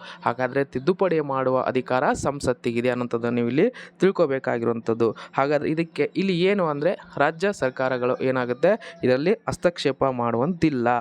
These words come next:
ಆದರೆ ಕೆಲವೊಂದು ಬಾರಿ ಅಂದ್ರೆ ಮೂರನೇ ಒಂದು ತಿದ್ದುಪಡಿ ಏನಿದೆಯಲ್ಲ, ಕೆಲವೊಂದಿಷ್ಟು ರಾಜ್ಯಗಳ ಏನು ಅನುಮತಿ ಬೇಕಾಗುತ್ತೆ. ಅಂಥ ಸಂದರ್ಭದಲ್ಲಿ ಆ ಆಯ್ದ ಪಟ್ಟ ಅಂದ್ರೆ ಆಯ್ಕೆ ಮಾಡಲ್ಪಟ್ಟ ರಾಜ್ಯಗಳು ಮಾತ್ರ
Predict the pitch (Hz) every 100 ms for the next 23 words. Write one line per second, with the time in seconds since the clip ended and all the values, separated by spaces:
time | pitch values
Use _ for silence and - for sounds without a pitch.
0 | - 120 120 117 139 165 - - - -
1 | 143 180 220 214 170 143 139 - 131 147
2 | 156 143 196 220 220 190 175 156 147 139
3 | 139 135 127 139 185 - 151 175 180 -
4 | 170 139 131 127 135 127 135 143 113 -
5 | - - 131 143 190 220 147 196 190 180
6 | 156 135 135 127 123 - 120 - - -
7 | - 175 208 165 156 147 143 139 135 190
8 | 247 - 147 139 147 202 208 208 - 147
9 | - 147 135 156 151 151 165 196 175 160
10 | 151 - 147 139 135 139 131 139 180 208